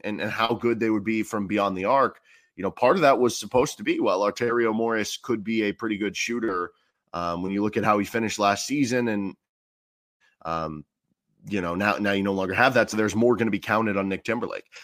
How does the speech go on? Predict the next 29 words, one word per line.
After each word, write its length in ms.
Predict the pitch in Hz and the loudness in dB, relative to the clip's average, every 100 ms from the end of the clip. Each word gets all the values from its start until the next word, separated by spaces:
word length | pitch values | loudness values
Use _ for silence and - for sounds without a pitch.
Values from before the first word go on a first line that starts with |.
| - | 2
Elmarko 360 | 131 143 151 139 | 6 6 6 4
Jackson, 520 | 143 139 - 104 73 | 6 6 2 -8 -8
six 300 | - 147 - | -6 -6 -4
three, 200 | 147 139 | 0 2
one 160 | 123 | 2
hundred 240 | 117 135 117 | 2 0 2
ninety-five 560 | 120 120 107 113 107 | 0 0 -2 -2 -2
pound 320 | - 104 104 - | 0 -2 -2 -4
true 240 | - 117 98 | -6 -4 -4
freshman. 600 | - 143 - 127 123 - - - | 2 4 4 -2 -2 -4 -12 -8
He's 140 | 107 | -4
a 60 | 107 | -2
top 240 | 120 113 | 0 0
twenty-five 420 | - 113 101 107 98 | 0 -4 0 -2 -2
recruit 360 | - 113 - | -2 -4 -2
in 100 | 87 | -8
the 60 | 87 | -8
country. 600 | - 143 - 135 127 - _ _ _ - | 0 0 2 -2 -2 -4 _ _ _ 0
Unbelievable 480 | 147 139 135 135 _ _ _ _ _ _ 113 127 | 2 4 2 0 _ _ _ _ _ _ -2 0
first 300 | - 127 113 | 0 0 -2
step, 240 | - 110 - | 0 -2 0
unbelievable 600 | 123 123 123 120 113 110 | 0 2 4 4 4 2
athleticism 600 | 104 117 113 107 113 104 - | 4 0 0 -2 -6 -6 -8
and 160 | 87 | -10
speed. 600 | - - 131 135 135 127 - - - | -8 -6 2 4 4 2 -4 -16 -10
Uh, 180 | 87 87 | -2 -2
this 240 | 101 - | -2 -6
guy 260 | - 110 110 | 0 2 4
who, 360 | 110 104 95 | 2 2 0